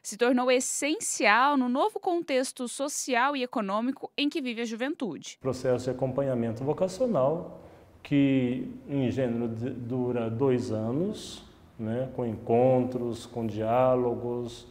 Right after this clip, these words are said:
Speaker 2: com orientações específicas, para que se perceba se ali realmente subsiste um chamado vocacional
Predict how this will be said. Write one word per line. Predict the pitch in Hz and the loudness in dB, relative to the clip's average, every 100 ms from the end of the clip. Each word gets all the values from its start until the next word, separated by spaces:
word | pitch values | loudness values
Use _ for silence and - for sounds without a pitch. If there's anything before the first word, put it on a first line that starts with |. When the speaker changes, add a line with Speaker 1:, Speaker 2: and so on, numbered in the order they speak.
| - - - - - | -20 -20 -20 -20 -6
Speaker 2:
com | 123 120 117 117 113 110 107 104 101 - | -2 2 2 2 2 0 -2 -4 -8 -6
orientações | 143 139 123 127 127 123 120 - 139 135 120 | 4 6 8 6 4 0 0 0 0 0 0
específicas, | 123 123 - 143 127 - 127 127 127 165 - 196 202 - - - - - - - - | -2 -4 -4 -6 -6 -6 -4 -4 -4 -6 -2 -2 -4 -10 -16 -20 -20 -20 -20 -20 0
para | 147 147 156 180 | 6 6 6 2
que | 180 - 196 196 185 165 165 156 | 0 -2 0 2 4 6 6 4
se | 160 - 180 | -2 -2 0
perceba | 185 170 - - 185 143 131 | 2 2 0 2 4 4 0
se | 120 - 160 156 | -2 -4 2 4
ali | 143 202 175 | 4 2 2
realmente | 143 233 208 131 113 110 - 104 - - - - | 4 2 4 2 0 -2 -8 -14 -16 -20 -20 -10
subsiste | - 151 139 123 165 170 - - 117 135 | -2 2 4 4 4 4 2 -6 -8 -8
um | 139 135 127 123 | -4 -2 -2 -4
chamado | 123 - 143 185 254 220 | -2 2 6 6 6 2
vocacional | 196 185 185 170 - 143 139 156 175 170 - - | 0 2 2 2 -2 0 2 4 2 -2 -12 -18